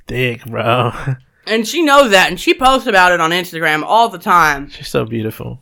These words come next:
Speaker 2: And she knows what <laughs> drives her subscriptions.
Speaker 1: <laughs>
Speaker 2: She knows what her fans want.
Speaker 1: She's beautiful.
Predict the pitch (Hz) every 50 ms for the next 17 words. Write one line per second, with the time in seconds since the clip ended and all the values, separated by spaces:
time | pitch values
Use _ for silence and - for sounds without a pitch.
0 | - 202 202 185 175 - - 302 277 254 247 240 220 196 175 180 180 180 170 175
1 | 202 226 202 - - 254 254 180 175 156 147 170 196 208 - 208 175 - - -
2 | - - 220 208 - - - - - - - - - - - 269 - - - -
3 | - - - - - - _ _ _ _ _ - - 311 285 262 262 269 262 247
4 | 190 190 190 - - 170 156 151 151 151 156 151 151 147 151 151 - - - -
5 | - - - _ _ _ _ _ _ _ _ _ _ _ _ _ _ _ - -
6 | 135 127 127 127 147 151 147 135 131 - - 120 123 _